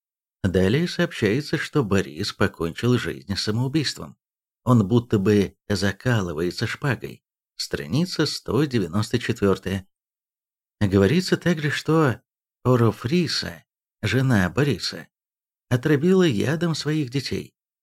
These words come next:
после чего отравилась и сама. Страница сто девяносто пятая, сто девяносто шестая. Напомним, что согласно нашей реконструкции,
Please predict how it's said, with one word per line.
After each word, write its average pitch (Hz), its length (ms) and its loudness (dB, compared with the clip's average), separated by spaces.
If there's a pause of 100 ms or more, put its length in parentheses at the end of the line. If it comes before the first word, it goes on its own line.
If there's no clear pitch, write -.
(140)
после 110 280 4
чего 98 260 0
отравилась 110 640 0
и 123 60 -2
сама. 120 420 -4 (640)
Страница 104 600 2
сто 101 240 4
девяносто 92 480 0
пятая, 165 380 -4
сто 139 340 -4
девяносто 123 580 -2
шестая. 85 600 -6 (1040)
Напомним, 127 600 4
что 110 240 -2
согласно 107 580 2
нашей 101 380 4
реконструкции, 95 960 -2